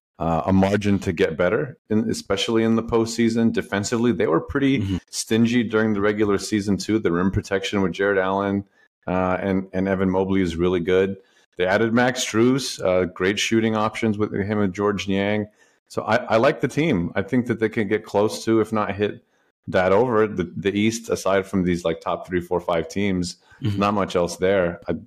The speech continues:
Speaker 1: I think that they're, w-, it's, for me, the key is Mitchell. Mitchell is,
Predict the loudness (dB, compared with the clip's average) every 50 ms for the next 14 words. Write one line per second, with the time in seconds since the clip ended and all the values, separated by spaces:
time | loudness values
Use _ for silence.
0 | -6 -6 -4 -4 -2 -4 -4 -2 -4 -4 -2 -2 -2 -2 -4 -8 -10 -14 -18 -20
1 | _ -4 -4 -2 0 0 -2 -2 -2 -4 -4 -4 0 0 2 4 4 4 2 2
2 | 0 0 2 2 2 2 2 0 0 0 0 -2 -4 -4 -6 -4 -2 -2 -2 0
3 | 0 2 4 4 4 4 2 -2 -4